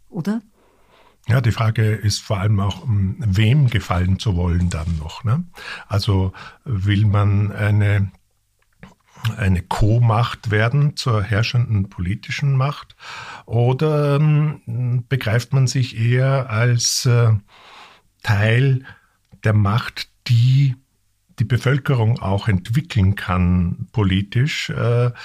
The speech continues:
Speaker 2: da, das sind schon mal, würde ich sagen, zwei unterschiedliche Herangehensweise-,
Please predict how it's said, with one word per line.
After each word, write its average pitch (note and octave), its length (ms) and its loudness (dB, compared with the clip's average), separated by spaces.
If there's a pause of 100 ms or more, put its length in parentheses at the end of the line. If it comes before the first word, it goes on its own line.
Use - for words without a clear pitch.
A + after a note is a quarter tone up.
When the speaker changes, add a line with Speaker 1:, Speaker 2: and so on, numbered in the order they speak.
(720)
Speaker 2:
da, F2+ 160 -4
das - 280 -2
sind A#2+ 200 4
schon A2+ 140 2
mal, A2+ 280 2
würde G2+ 300 -2
ich G#2+ 80 -2
sagen, G#2+ 320 0
zwei F#2+ 340 -2
unterschiedliche G#2+ 600 0
Herangehensweise-, G2+ 1160 0